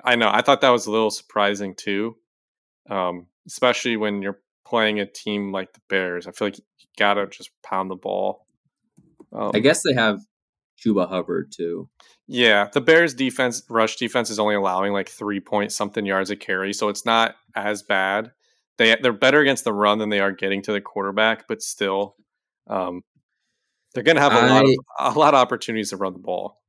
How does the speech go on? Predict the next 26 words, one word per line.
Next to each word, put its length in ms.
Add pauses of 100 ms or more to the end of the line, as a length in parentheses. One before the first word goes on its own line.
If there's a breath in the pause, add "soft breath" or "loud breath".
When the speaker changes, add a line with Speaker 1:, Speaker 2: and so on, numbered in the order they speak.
(100)
Speaker 2:
I 120
was 140
listening 260
to 100
the 80
Deep 280
Dive 260
podcast 720
earlier 280
this 200
morning, 340
and 160
they 140
said 340
that 160
the 80
Bears 560
went 160
from 180
last 600
in 80
rush 300
defense 540
to 100
first, 720 (400)
like, 260